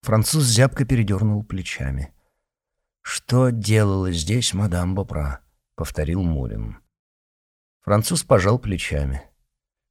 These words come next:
«Кто-то говорил, была актрисой здесь при Бонапарте.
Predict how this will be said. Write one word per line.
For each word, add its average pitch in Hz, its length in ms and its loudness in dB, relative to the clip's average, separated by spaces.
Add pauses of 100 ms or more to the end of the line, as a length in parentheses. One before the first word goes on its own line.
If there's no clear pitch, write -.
(140)
«Кто-то - 300 -2
говорил, 175 400 6
была 131 260 8
актрисой 120 600 0
здесь 104 260 -4
при 92 160 -6
Бонапарте. 87 720 -4